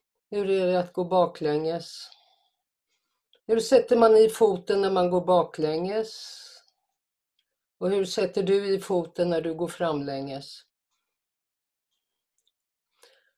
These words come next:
I grunden så behöver man inte spänna tårna när man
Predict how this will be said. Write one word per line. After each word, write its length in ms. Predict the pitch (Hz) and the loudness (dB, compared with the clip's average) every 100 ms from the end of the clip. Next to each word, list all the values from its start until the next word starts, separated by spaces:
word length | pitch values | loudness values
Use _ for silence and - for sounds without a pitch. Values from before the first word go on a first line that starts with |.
| _ _ _ _ _ _ _ _ _ _ _ | _ _ _ _ _ _ _ _ _ _ _
I 100 | - | -2
grunden 600 | 190 220 226 254 247 226 196 | 2 6 8 6 6 4 4
så 140 | 220 | 2
behöver 680 | 208 202 208 185 202 196 196 | 2 2 0 -2 -2 -2 -2
man 180 | 196 214 | -2 0
inte 320 | 196 - 190 | -2 -2 -6
spänna 520 | - 226 196 190 220 | 0 2 4 2 0
tårna 480 | 220 196 175 175 175 | 2 4 4 4 2
när 160 | 170 | 0
man 320 | 165 170 165 | 0 -2 -4